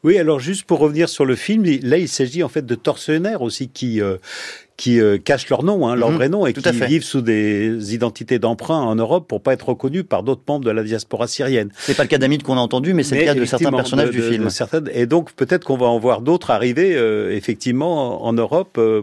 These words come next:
Speaker 1: pour, euh, et, et, euh, qui faisaient partie, en fait, des loyalistes, en fait, de ceux qui étaient fidèles à l'ancien régime.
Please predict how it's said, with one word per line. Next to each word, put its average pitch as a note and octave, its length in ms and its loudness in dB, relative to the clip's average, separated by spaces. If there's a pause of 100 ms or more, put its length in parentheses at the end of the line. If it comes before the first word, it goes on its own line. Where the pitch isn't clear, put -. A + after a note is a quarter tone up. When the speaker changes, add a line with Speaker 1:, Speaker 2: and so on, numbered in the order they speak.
(100)
Speaker 1:
pour, A2+ 200 -6
euh, A2+ 220 0
et, A2+ 60 -2
et, G#2+ 300 -2
euh, G2+ 520 -4
qui A2 200 -6
faisaient A#2 260 -8
partie, F3 380 -6
en C3 40 -2
fait, C#3+ 160 -4
des G#2+ 220 -4 (320)
loyalistes, C3 500 0
en G2+ 60 -4
fait, A2 180 -4
de G2+ 140 -6
ceux C#3 180 -4
qui G#2 300 -6
étaient G2 220 -4
fidèles C3 320 -2
à - 20 0
l'ancien A2+ 260 -2
régime. G#2 280 -2